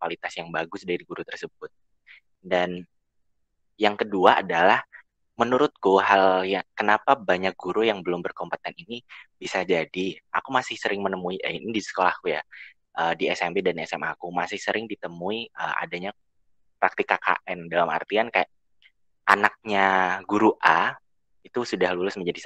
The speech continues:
sarjana, lalu karena dia nggak punya pe-, setelah lulus dia rekrut di, direkrut di S M A tersebut. Ya nggak apa-apa sebenarnya,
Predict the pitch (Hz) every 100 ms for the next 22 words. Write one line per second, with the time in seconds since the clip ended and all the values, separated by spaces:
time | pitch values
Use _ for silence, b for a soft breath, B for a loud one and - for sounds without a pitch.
0 | 82 - 82 85 87 78 B B B -
1 | 82 92 113 117 _ _ _ _ _ _
2 | - 104 101 101 98 95 95 - 95 95
3 | 98 98 - 95 92 - - 113 98 104
4 | 123 98 - 98 110 107 - 117 98 95
5 | - 98 95 - 113 101 71 - 76 85
6 | - 87 80 78 - B B _ 101 95
7 | 98 - - 147 - 156 170 160 151 147
8 | 156 73